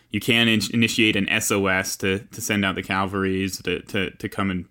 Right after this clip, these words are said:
find you and, and pick you up and shares your location automatically.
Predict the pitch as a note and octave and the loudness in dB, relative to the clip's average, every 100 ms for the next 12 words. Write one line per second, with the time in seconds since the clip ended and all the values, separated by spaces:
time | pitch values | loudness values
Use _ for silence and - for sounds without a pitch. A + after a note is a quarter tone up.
0 | _ _ - A#2 F#2 F#2+ F#2+ F#2+ F2+ F2 | _ _ -6 -2 0 0 -2 -2 -2 -4
1 | - F#2+ G2+ - F#2+ F#2 F#2 - G2+ F#2+ | -8 -6 -6 -2 -2 -2 -4 0 0 0
2 | F#2+ F#2 F#2 F#2 F#2+ F2 F#2 F2 - G2+ | -4 -2 -4 -4 -4 -6 -6 -8 -8 -8
3 | F#2+ | -8